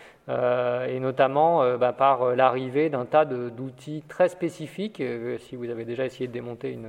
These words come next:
une tablette ou un smartphone, on vous envoie toute une gamme de micro-tournevis, de petites ventouses, de scotch incroyable, de trucs machin,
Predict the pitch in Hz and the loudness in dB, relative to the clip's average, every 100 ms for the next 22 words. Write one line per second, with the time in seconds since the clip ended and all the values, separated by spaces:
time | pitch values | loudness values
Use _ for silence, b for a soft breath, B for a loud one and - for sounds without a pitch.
0 | 110 113 113 - 113 123 123 117 113 110 | -14 -14 -10 -8 -4 -4 -6 -14 -14 -10
1 | 123 113 - 151 165 - B B B - | -6 -6 -2 -4 -4 -14 B B B -6
2 | 135 127 131 131 127 127 151 151 156 151 | -4 -2 0 2 2 6 6 4 -6 -10
3 | 139 135 139 143 147 127 127 131 - 147 | -8 0 2 2 0 -6 -6 -8 -4 -2
4 | 139 135 135 127 123 143 151 151 151 131 | -2 -4 -2 -4 -2 -2 0 -2 -4 -8
5 | 127 135 127 135 120 131 127 147 147 147 | -4 -6 -6 -6 0 0 -2 -6 -4 -6
6 | 127 123 117 - 139 131 127 123 - 127 | -6 -8 -6 -2 -2 0 -8 -6 -2 0
7 | 131 135 139 131 123 120 117 - 131 127 | 2 2 2 0 -6 -8 -10 -10 -8 -6
8 | 120 - 156 | -6 -2 -4